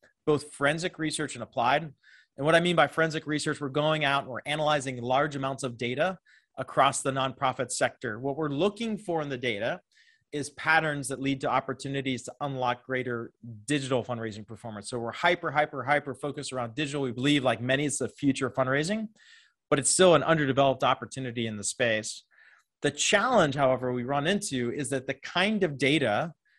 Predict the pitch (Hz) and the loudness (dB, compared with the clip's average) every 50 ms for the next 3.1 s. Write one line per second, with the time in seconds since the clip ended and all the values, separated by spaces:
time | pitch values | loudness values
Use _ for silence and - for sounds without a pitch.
0 | _ _ _ - 139 135 127 135 131 131 131 139 147 165 165 165 - - - - | _ _ _ 2 2 4 4 2 2 2 2 4 4 4 4 2 -2 -6 -6 -8
1 | 156 156 - 165 151 - 147 131 131 123 123 104 135 139 139 131 131 131 120 131 | -6 -6 -4 -6 -4 -4 -4 -2 -2 -4 -4 -4 -4 -2 0 0 0 0 0 -2
2 | 127 127 120 120 117 107 120 139 147 143 165 156 131 127 110 120 139 196 226 - | -4 -2 -2 -4 -2 2 2 2 2 2 0 -2 -2 -2 -2 -2 0 0 0 -2
3 | - | -6